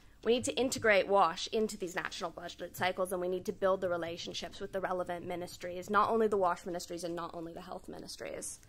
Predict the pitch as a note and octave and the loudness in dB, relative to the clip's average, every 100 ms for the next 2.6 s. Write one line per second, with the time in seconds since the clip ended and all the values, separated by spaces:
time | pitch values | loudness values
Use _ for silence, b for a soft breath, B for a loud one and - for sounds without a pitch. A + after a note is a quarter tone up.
0 | B B B B B B - - - - | B B B B B B -20 -20 -16 -10
1 | G#3+ C#4 E4 D#4+ A#3+ A3 - A3 C#4 C#4 | 2 4 6 6 6 6 6 8 6 4
2 | - A3 A#3+ A#3+ A3+ - | -8 -2 2 2 2 0